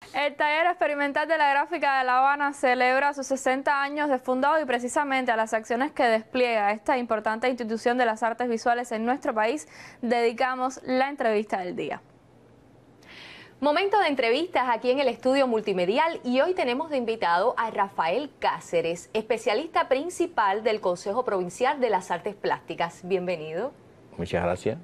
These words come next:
Speaker 2: Rafael, háblame un poco sobre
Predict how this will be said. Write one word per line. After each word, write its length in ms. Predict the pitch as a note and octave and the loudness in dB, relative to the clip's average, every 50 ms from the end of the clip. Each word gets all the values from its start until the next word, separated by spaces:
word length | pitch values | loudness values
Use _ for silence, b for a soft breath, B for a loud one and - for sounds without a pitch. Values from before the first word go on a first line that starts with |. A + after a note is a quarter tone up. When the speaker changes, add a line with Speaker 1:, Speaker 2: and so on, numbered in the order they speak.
| - B B B B B B B B B B B B - | -16 B B B B B B B B B B B B -2
Speaker 2:
Rafael, 520 | A#3 B3+ A#3+ - B3 A3 G#3 G3+ F#3+ F#3+ - - | -2 -2 0 2 0 2 2 2 0 0 -2 -2
háblame 380 | G#3 G3+ A3 C#4 D#4+ E4 D#4+ | -4 -4 -4 -4 -8 -8 -6
un 100 | D4 C4+ | -6 -2
poco 360 | C4+ A3+ G#3+ G#3+ G#3+ D#4 E4+ F4 | 0 0 0 2 0 -2 -4 -4
sobre 500 | - - A#3 G3+ F#3+ F3+ F3+ F3 F3 | -2 -2 0 0 0 0 -2 -2 -4